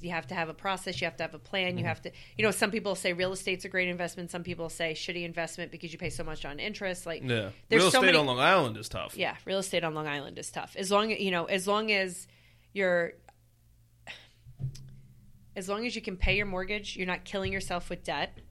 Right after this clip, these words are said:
Speaker 2: Mm-hmm.
Speaker 1: and you have good tenants,
Speaker 2: Yeah.
Speaker 1: you're golden.
Speaker 2: Yeah.
Speaker 1: Or you get a really good bargain. I mean, there are still foreclosures and things out there, but when things go to auction, you need the money to pay for the auction,
Speaker 2: Yep.
Speaker 1: right? So even having an investment club together,
Speaker 2: Mm-hmm.
Speaker 1: you know, where everybody, let's say everybody puts in fifty thousand dollars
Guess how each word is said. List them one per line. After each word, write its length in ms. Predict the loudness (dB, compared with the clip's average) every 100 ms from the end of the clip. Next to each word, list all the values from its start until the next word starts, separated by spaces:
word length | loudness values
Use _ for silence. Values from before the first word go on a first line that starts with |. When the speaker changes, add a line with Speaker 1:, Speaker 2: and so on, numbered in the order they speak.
| -8
Speaker 2:
Mm-hmm. 180 | -4 -4 0
Speaker 1:
and 100 | 2
you 80 |
have 220 | 6 4 4
good 180 | 0
tenants, 640 | 0 -2 0 -2 -4 -12 -16 -8
Speaker 2:
Yeah. 200 | -4 -2 -2
Speaker 1:
you're 80 |
golden. 560 | 4 6 6 2 -10 -10
Speaker 2:
Yeah. 220 | -4 -4 -4 -12 -20 -4
Speaker 1:
Or 280 | 4 4 4
you 160 | 2 2
get 160 | 2
a 60 | 2
really 180 | 0 -2
good 160 | -4
bargain. 440 | -2 -2 0 -2 -2
I 40 |
mean, 140 | -2 -2
there 120 | 0
are 100 | 0
still 240 | 0 -4
foreclosures 680 | -4 -6 -8 -6 -6 -6 -8
and 120 | -8
things 180 | -8 -6
out 140 | -6
there, 100 | -6
but 180 | -6 -6 -10 -16
when 160 | -8 -2
things 240 | 0 0
go 80 | 0
to 80 | 2
auction, 380 | 4 2 0 -6
you 60 |
need 100 | -6
the 60 | -6
money 180 | -6 -8
to 40 |
pay 140 | -6 -8
for 140 | -8
the 100 | -6
auction, 340 | -6 -8 -8
Speaker 2:
Yep. 120 | -6 -6
Speaker 1:
right? 80 | -8 -18 -16 -14
So 260 | 2 4 4
even 240 | 2 2
having 400 | 4 4 4 2
an 140 | 0 -2
investment 560 | 0 0 -2 -2 -6
club 260 | -2 -2 -2
together, 560 | -4 0 2 2 -4 -6
Speaker 2:
Mm-hmm. 140 | -8 -8 -6 -2
Speaker 1:
you 80 | 2
know, 100 | 2
where 180 | 2 2
everybody, 460 | 2 2 4 2 0
let's 200 | 0 4
say 100 | 4
everybody 300 | 4 0 -2
puts 240 | -6 -8
in 80 | -8
fifty 300 | -8 -8 -4
thousand 340 | -2 -2 -2
dollars 600 | -2 0 0 -2 -6 -10